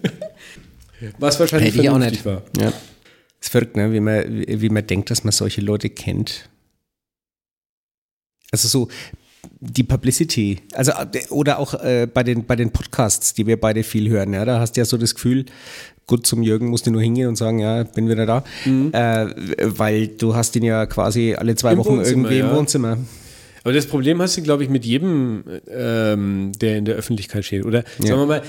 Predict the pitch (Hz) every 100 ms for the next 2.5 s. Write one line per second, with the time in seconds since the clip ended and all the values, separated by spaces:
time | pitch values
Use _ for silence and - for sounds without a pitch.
0 | - 110 139 190 196 180 147 123 98 135
1 | 180 175 170 147 147 - 147 156 - -
2 | 104 113 117 - -